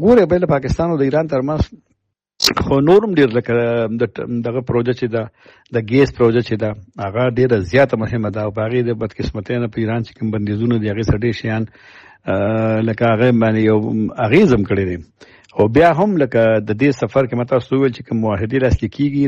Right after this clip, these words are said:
نو آه، رسمن خو څه نه دي ویلي شوي، خو دلته موږ اورېدلي دي چې پای کې اقتصادي او تجارتي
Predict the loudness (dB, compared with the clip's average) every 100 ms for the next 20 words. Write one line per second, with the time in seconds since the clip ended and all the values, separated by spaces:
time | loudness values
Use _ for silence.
0 | 0 -2 -4 -10 _ -20 _ -10 -4 -2
1 | 0 0 -2 0 -2 0 2 2 2 2
2 | 0 -2 -4 -4 -4 -2 0 0 0 2
3 | 2 2 0 -2 -4 -2 -4 -4 -4 -2
4 | -2 -2 -2 -2 -4 -4 -4 -4